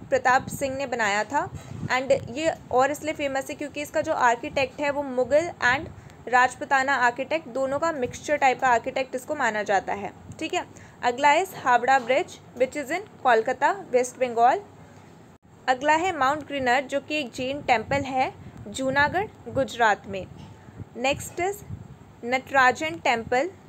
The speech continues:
जो कि है चिदम्बरम, तमिलनाडु में। Natarajan किसको बोलते हैं? ये भी Lord Shiva का ही एक नाम है, ठीक है। आपने Nataraj की pencil देखी होगी और उस पे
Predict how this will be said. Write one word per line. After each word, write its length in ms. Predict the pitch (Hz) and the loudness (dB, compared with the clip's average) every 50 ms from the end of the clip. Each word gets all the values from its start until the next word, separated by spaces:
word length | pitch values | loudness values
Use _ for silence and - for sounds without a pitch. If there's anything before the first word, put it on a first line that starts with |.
| - - - - - - - | -20 -20 -20 -20 -20 -6 0
जो 140 | 240 262 269 | 2 2 2
कि 180 | 269 302 302 | 2 0 0
है 420 | 302 320 339 403 403 - - - - - - - - - - | 2 2 2 2 0 -6 -12 -12 -12 -14 -16 -20 -20 -14 -6
चिदम्बरम, 680 | - 285 277 - - 285 294 302 320 302 277 277 320 403 - - - - - | -4 -4 -2 0 0 0 2 2 2 2 2 2 0 -2 -6 -16 -20 -2 2
तमिलनाडु 560 | - 269 262 262 269 269 269 247 226 214 233 233 | 4 4 4 4 2 4 4 4 4 4 2 0
में। 120 | 226 214 | 0 -2
Natarajan 580 | 214 233 254 254 - 277 262 254 254 294 339 330 | -2 -4 -4 0 4 6 6 6 4 0 -4 -6
किसको 280 | 320 320 - - 311 | -8 -8 -6 -6 -2
बोलते 300 | 247 254 240 226 - 262 | 2 4 4 4 2 0
हैं? 60 | 262 | -2
ये 100 | 240 262 | -2 -4
भी 80 | 269 311 | -4 -2
Lord 280 | 277 262 240 240 240 240 | 4 6 6 6 6 2
Shiva 300 | - - 247 233 233 226 | -2 -4 0 0 0 2
का 120 | 233 240 | 2 0
ही 140 | 254 302 311 | 0 0 -4
एक 120 | 302 - 240 | -6 -6 -2
नाम 260 | 233 220 208 196 220 | 0 0 0 0 -2
है, 160 | 220 190 - - - - - - - - - | -4 -8 -8 -12 -18 -20 -20 -20 -18 -10 -8
ठीक 160 | 285 262 359 | -4 0 2
है। 60 | 330 | 2
आपने 240 | 254 262 254 294 294 | 2 2 2 0 -2
Nataraj 460 | 285 262 247 - 247 240 233 247 247 | -2 -4 -2 0 2 2 2 2 0
की 100 | - 320 | -4 -6
pencil 380 | - 277 247 233 240 294 294 285 | -2 -2 -2 -2 -2 -4 -4 0
देखी 300 | 247 262 247 247 - 285 | 0 0 0 0 -2 0
होगी 280 | 269 247 214 254 294 | 0 0 0 -2 -2
और 260 | 294 254 247 240 240 | 2 2 2 4 4
उस 420 | 240 233 220 - - 240 247 - - - | 2 0 0 0 -2 -4 -4 -6 -6 -4
पे 360 | 285 285 285 285 262 - | -2 0 0 0 -2 -4